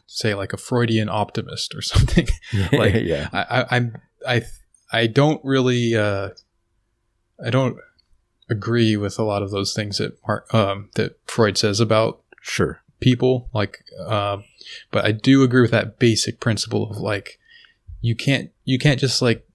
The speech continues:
Speaker 1: move the pieces around and, and then all of these, what I consider to be kinda, like, inherent parts of humanity are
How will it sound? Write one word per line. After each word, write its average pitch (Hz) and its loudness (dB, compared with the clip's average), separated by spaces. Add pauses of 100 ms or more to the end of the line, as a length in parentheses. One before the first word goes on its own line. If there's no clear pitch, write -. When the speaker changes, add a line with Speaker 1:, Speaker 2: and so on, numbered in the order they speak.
(200)
Speaker 1:
move 123 4
the 120 0
pieces 120 2
around 107 0
and, 101 -2 (320)
and 107 2
then 107 0
all 110 4
of 104 0
these, 104 0 (1200)
what 117 -2
I 117 4
consider 113 -4
to 107 -4
be 107 -2
kinda, 104 -6
like, 101 -12
inherent 113 -4
parts 110 -2
of 110 -4
humanity 104 -4
are 98 -4